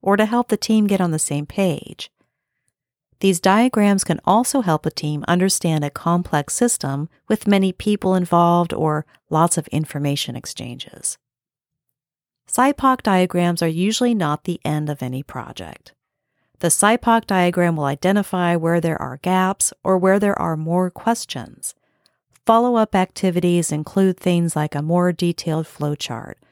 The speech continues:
from which any number of other analyses can be performed. For example, we can use a detailed flowchart for mistake proofing, evaluating the cost of poor quality, performing a value-added or critical to quality analysis.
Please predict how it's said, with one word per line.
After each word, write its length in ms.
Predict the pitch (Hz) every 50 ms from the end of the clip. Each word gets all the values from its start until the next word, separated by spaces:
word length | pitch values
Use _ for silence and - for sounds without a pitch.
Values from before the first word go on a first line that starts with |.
| _ _ _ _ _
from 160 | - 185 190
which 220 | 190 190 185 - -
any 300 | - 208 214 233 240 233
number 320 | 202 185 175 165 175 165
of 100 | 160 -
other 240 | - - 208 208 214
analyses 640 | 190 165 139 131 127 123 135 139 - - 135 131 -
can 160 | - 156 143
be 80 | 135
performed. 720 | 123 - - 147 - - 185 180 170 139 98 - - - - _ _ _ _ _ _ _ _ _ _ _ _ _ _ _ _ _ _ _
For 160 | - 196 196
example, 520 | 190 - - 247 240 247 233 - 196 180
we 140 | 165 175 185
can 180 | 185 - 202 196
use 200 | 196 196 190 -
a 160 | 180 170 165
detailed 480 | - 196 196 - - - 208 196 190
flowchart 600 | - - 185 180 180 175 - - 160 160 156 151
for 300 | - - 165 160 160 156
mistake 480 | 151 160 165 - - - 180 170 165 -
proofing, 560 | - - 139 127 117 - - - - - - _ _ _ _ _ _ _
evaluating 680 | - 165 151 180 180 196 208 202 190 190 185 185 180 170
the 80 | 160
cost 400 | - - - 165 160 165 - -
of 60 | 160
poor 180 | - - 139 127
quality, 680 | - - - 185 180 180 180 175 175 175 175 175 - _ _ _ _ _ _ _ _ _ _
performing 540 | - 190 - - 196 202 202 208 208 202 180
a 80 | 170
value-added 720 | 156 - 165 156 170 180 180 170 170 165 165 170 165 170 170
or 220 | 160 139 131 139 -
critical 400 | - - 196 185 196 - 185 170
to 80 | 160
quality 480 | 160 - - - 185 180 175 160 151 147
analysis. 720 | 127 131 123 - - - - - - - - - - -